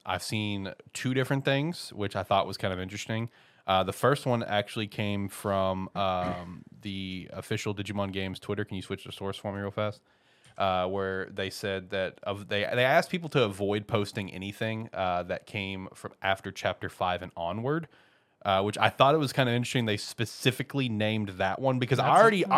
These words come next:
Speaker 1: already
Speaker 2: yeah.
Speaker 1: know, I already know this. I know that at some point the game will split into multiple routes, depending on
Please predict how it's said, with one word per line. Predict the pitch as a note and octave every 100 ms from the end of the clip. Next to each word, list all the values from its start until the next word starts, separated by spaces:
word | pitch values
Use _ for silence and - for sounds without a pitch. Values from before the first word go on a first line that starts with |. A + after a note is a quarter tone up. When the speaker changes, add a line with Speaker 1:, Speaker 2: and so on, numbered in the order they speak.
| G3
Speaker 1:
already | A3+ F3
Speaker 2:
yeah. |
Speaker 1:
know, | D#3 D#3+ C#3
I | -
already | E3+ G3 C#3+
know | C3+ B2
this. | G2 F2+ - - - - _ _ -
I | A#2+ D#3+
know | D#3+ C3+ B2+ B2+ C3+ - _ G2+
that | A2 G#2 G2 D#2+ - _ _ _ _ _ -
at | G#2+
some | - - C3+ C3+
point | - C#3 A2 - -
the | A2
game | A2+ A2+ A#2
will | G#2
split | - - A#2 G#2+ G2 - - _ _
into | G#2+ G2+ G#2+
multiple | G2 G2 - G2 E2+
routes, | E2 E2+ - - -
depending | - - - D3 D3+ D3+ D3+
on | C3 A#2+ A#2 A2+